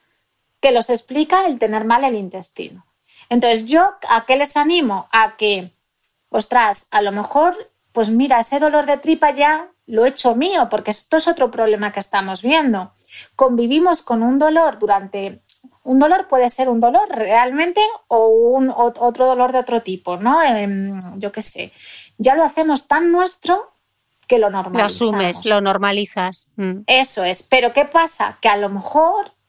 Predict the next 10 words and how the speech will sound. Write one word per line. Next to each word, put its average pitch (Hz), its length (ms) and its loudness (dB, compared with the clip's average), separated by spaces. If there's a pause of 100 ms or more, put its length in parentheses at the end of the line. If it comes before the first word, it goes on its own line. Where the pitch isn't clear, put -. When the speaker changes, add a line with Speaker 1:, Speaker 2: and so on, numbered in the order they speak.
(200)
Speaker 1:
cuando 196 300 0
vas 208 180 0
cumpliendo 269 480 0
años 302 400 0
te 247 80 -2
empieza 220 380 0
a 269 40 4
aparecer 262 580 -4 (340)
unas 240 420 -2
cefaleas 294 840 0